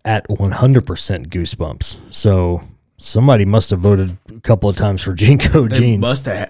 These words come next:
Speaker 2: must have. It was crazy. I didn't expect it to go that, that quickly, but, uh, there it is.
Speaker 1: Yeah.
Speaker 2: Jinko wins. So, uh, we have a crazy soda. Are you ready to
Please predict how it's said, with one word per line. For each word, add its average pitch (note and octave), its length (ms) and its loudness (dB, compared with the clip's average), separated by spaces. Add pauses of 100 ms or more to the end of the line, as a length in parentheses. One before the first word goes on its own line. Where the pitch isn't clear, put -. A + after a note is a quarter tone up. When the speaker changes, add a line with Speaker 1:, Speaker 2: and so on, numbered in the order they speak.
Speaker 2:
must B2+ 300 -4
have. B2 260 2
It G#2+ 60 -2
was A2+ 140 -6
crazy. B2 400 0
I G2 60 -4
didn't A#2+ 200 -6
expect A2 360 -8
it G#2 120 -6
to - 60 -16
go G#2+ 220 0
that, G2+ 440 -4 (420)
that C3 180 -2
quickly, C3+ 400 -4
but, G#2+ 280 -6
uh, G#2+ 320 -4
there G#2+ 220 -2
it A#2+ 60 -2
is. D3+ 400 -2 (200)
Speaker 1:
Yeah. B2+ 200 4
Speaker 2:
Jinko B2 280 -2
wins. A2 680 -6 (560)
So, E3+ 440 4
uh, D#3 280 6
we D3 140 2
have G3 280 4
a C#3+ 140 2
crazy E3+ 440 0
soda. D#3+ 480 2
Are G#2 260 0
you B2 180 -2
ready C3+ 240 -2
to A2 260 -2